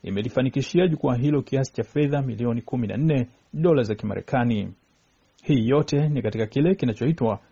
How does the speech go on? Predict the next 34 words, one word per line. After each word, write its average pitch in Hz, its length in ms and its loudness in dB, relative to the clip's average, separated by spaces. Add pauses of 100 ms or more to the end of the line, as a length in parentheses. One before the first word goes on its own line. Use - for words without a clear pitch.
(140)
kumwezesha 147 580 0
mwanamke 135 380 0
wa 110 80 0
Kiafrika - 480 -4
kiuchumi. 101 680 -2 (240)
Na 104 200 0
zaidi 180 240 4
ya 135 100 6
hayo, 143 480 4
bado 160 260 2
wajasiriamali 135 880 2
wanasifu 120 580 0
kuwa 107 360 2 (240)
kukutana 123 400 -2
kwao 165 260 4
mtandaoni 143 460 2
mara 127 260 2
kwa 104 140 -6
mara 135 360 2
kwa 165 160 0
ajili 131 240 2
ya 110 60 0
harakati 113 440 -2
kama 92 160 -4
hizi 123 420 0 (240)
kumechangia 127 580 0
kwa 160 120 0
kiasi 135 220 -2
kikubwa 147 500 0
kuwaongezea 113 540 0
ujuzi, 143 580 2
maarifa 135 600 0
na 127 100 -2
uzoefu 127 540 0